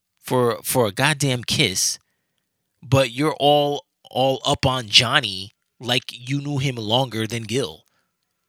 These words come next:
Like, what the fuck? You guys knew each other at the same exact time. You knew him less, actually. You knew Johnny less. And you're fucking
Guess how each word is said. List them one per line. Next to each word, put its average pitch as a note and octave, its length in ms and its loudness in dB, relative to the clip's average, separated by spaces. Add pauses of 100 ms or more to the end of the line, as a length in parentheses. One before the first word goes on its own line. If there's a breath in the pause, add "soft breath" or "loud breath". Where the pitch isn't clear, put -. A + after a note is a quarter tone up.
(360)
Like, C3+ 160 -2
what F#3+ 160 4
the A3 100 2
fuck? F#3 240 2
You G3+ 80 -4
guys G#3 180 2
knew G#3+ 160 -2
each G#3+ 140 0
other G3+ 140 2
at F#3+ 80 -2
the F3 100 4
same F#3+ 340 2
exact F3+ 280 0
time. F#3 380 2 (1200)
You F#3+ 100 0
knew A#3+ 120 2
him A#3 140 2
less, A#3+ 340 4
actually. A2 560 0 (680)
You F3+ 340 -10
knew G#3 140 -8
Johnny G3 300 2
less. G3+ 540 -2 (920)
And E3 540 2
you're D#3 340 0
fucking D3+ 1040 -6